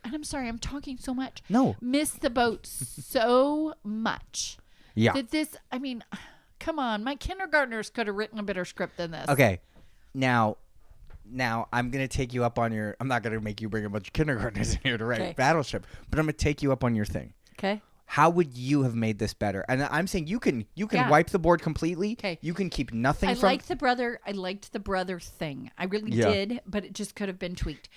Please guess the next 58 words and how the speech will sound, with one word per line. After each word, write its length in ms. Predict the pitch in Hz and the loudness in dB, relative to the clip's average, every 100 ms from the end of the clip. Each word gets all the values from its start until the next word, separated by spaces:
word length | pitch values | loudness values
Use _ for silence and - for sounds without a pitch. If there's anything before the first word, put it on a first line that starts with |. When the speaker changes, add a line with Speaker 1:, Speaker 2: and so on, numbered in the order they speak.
| - | 0
Speaker 2:
And 120 | 143 | 2
then 80 | 139 | 4
he 80 | 139 | 4
Speaker 1:
Okay. 60 | 127 | 6
Speaker 2:
died, 260 | 117 110 | 6 4
and 40 | 113 | 2
I 40 | |
was 100 | 117 | 2
like, 300 | 117 110 - - _ 254 | 4 2 0 -14 _ -2
Speaker 1:
No, 240 | 262 233 | -2 0
he, 180 | 233 285 | 2 2
you 160 | 262 269 | 2 0
knew 120 | 262 | 0
he 120 | 208 | -2
was 160 | 180 - | -4 -4
gonna 200 | 170 156 | -6 -2
die. 200 | 151 135 | -2 2
He 100 | 202 | 4
Speaker 2:
But 80 | 233 | 6
Speaker 1:
had 180 | 240 | 8
Speaker 2:
I 20 | 220 | 6
Speaker 1:
to 100 | 185 | 4
die. 280 | 151 139 - _ | -2 -4 -8 _
Speaker 2:
But 140 | 190 190 | 0 2
the 80 | |
way 220 | 190 160 202 | 4 2 2
he 140 | 269 | 2
died, 240 | 320 294 | 2 4
I 40 | 254 | 4
was 100 | 226 | 2
kinda 160 | 240 | 2
like, 260 | 220 139 - _ - | 2 0 -4 _ -10
Speaker 1:
Huh? 280 | 180 214 320 | -6 -4 2
Speaker 2:
"Wait, 220 | 196 190 | 4 4
did 100 | 160 | 2
he 140 | 220 - _ _ - | 2 0 _ _ 0
die?" 380 | 104 120 151 440 415 - - | 2 6 6 6 4 0 -8
<laughs> 200 | - 214 | -2 0
Speaker 1:
Yeah. 240 | 208 302 196 | 4 6 6
Speaker 2:
Like 220 | 226 208 202 | 2 -2 -6
Speaker 1:
So 580 | - - 277 240 226 - | -2 2 2 2 -2 -4
I 140 | - 226 | -4 -2
would 200 | 233 247 | 0 2
have 400 | 240 233 208 202 | 2 0 -4 -10
removed 520 | - 214 208 240 277 262 | -6 -2 0 -2 -4 -6
aliens 600 | 226 196 160 151 170 240 | -4 -2 -4 -8 -12 -10
because 460 | - 190 208 185 170 | -10 -4 -2 -4 -6
we 140 | 175 | 4
Speaker 2:
Yes. 220 | 135 113 | 6 6
Speaker 1:
don't 80 | 220 | 0
need 160 | 240 220 | -4 -4
aliens. 640 | 208 180 160 143 196 269 - | -6 -6 -6 -8 -8 -10 -4
Speaker 2:
Would 140 | 127 | -2
it 100 | 123 | 0
have 80 | 117 | -2
still 200 | - 123 | -2 0
been 140 | 127 | 0
modern? 440 | 156 233 285 92 | 0 -2 -2 -6